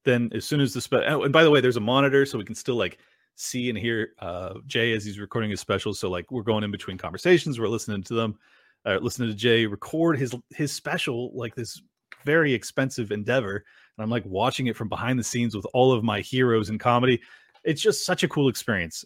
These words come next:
And I know this probably sounds like I'm bragging, but I just need to tell you guys, I just, that's such a cool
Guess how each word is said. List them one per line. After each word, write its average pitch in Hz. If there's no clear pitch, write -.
And 139
I -
know 175
this 160
probably 139
sounds 120
like 113
I'm 104
bragging, 113
but 110
I 107
just 113
need 139
to 104
tell -
you 85
guys, -
I 151
just, -
that's -
such -
a 139
cool 98